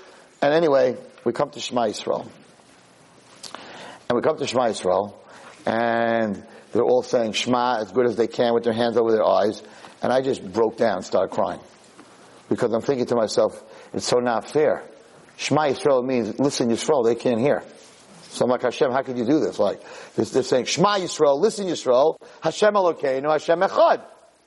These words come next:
So I'm like, "How could they say Shema?" Shema means, "Listen, Yisrael, they can't hear." So I just broke down, as you can imagine, I just broke down, I started crying. And I was like, sitting there, Mom is crying, like, "Hashem,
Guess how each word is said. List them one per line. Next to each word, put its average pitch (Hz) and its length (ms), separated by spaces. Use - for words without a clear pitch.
So - 120
I'm 170 60
like, 165 220
"How 277 140
could 302 140
they 285 100
say 285 160
Shema?" 427 420
Shema 294 280
means, 262 380
"Listen, 302 420
Yisrael, 277 600
they 285 180
can't 208 340
hear." 330 340
So - 140
I 135 40
just 127 220
broke 127 380
down, 131 180
as 135 160
you - 60
can 127 80
imagine, 127 260
I 110 60
just 104 100
broke 156 200
down, 170 160
I 110 60
started 127 220
crying. 139 260
And 120 140
I 120 40
was 113 100
like, 117 240
sitting 165 280
there, 117 300
Mom 131 220
is 135 100
crying, 151 320
like, 104 180
"Hashem, 107 400